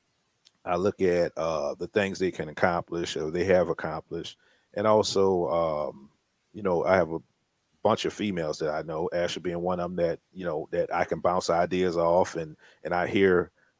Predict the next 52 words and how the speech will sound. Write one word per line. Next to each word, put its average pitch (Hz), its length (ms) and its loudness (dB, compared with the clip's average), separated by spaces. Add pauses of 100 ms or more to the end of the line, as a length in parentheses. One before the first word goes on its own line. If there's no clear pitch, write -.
(120)
uh, 87 320 4
what 87 240 0
they've 101 320 4
been 95 200 2
through 90 240 -2
and 85 100 -4
stuff. 87 380 0
And - 180 -8
I, 151 240 -8 (480)
and, 76 80 -20 (180)
you 76 80 -20
know, 65 80 -16
I 76 140 -8
just 82 220 -8
like, 71 220 -8 (600)
you 80 80 -14
know, 65 280 -6
hey, 87 220 -2 (320)
this 127 240 2
is, 95 180 -4
this 123 280 2
is - 160 -12 (120)
my 107 240 8
community. - 440 -10
This, 107 240 0
you 98 120 -4
know, 80 120 -2
I, 90 320 6
I 98 160 8
have, 92 300 8 (120)
I 101 100 6
can 98 120 -4
say 98 160 2
I 87 120 4
have 78 200 -2
a 71 40 -8
community. 76 380 -10
I 82 140 -2
have, 82 180 0 (320)
I 92 120 2
have 85 120 0
my 92 180 -2
community, 90 520 -2
I 80 60 0
have 82 100 -4 (100)
therapists, 98 760 4
the - 80 -4
woman 95 200 -4
I 92 60 -4
love, 92 320 -4
I 87 160 -2
have, 80 280 -6